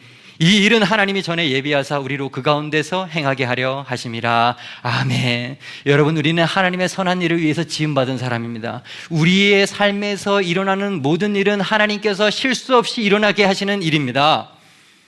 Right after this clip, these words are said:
믿고 담대히 그냥 가세요. 앞으로 우리의 삶에 또 풍랑이 일겠죠.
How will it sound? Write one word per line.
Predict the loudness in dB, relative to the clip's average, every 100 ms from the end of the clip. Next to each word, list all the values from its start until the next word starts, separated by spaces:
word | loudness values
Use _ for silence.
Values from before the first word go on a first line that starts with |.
| _ _ _ -10
믿고 | -8 -8 -4 -2
담대히 | 0 0 2 2
그냥 | 0 -2 -2
가세요. | 0 2 0 -2 -8 _ _ _ _ _ _ _ _ -8
앞으로 | -2 2 4 4
우리의 | 4 4
삶에 | 2 2 2
또 | 2
풍랑이 | 0 2 2 4
일겠죠. | 2 0 -2 -4 -12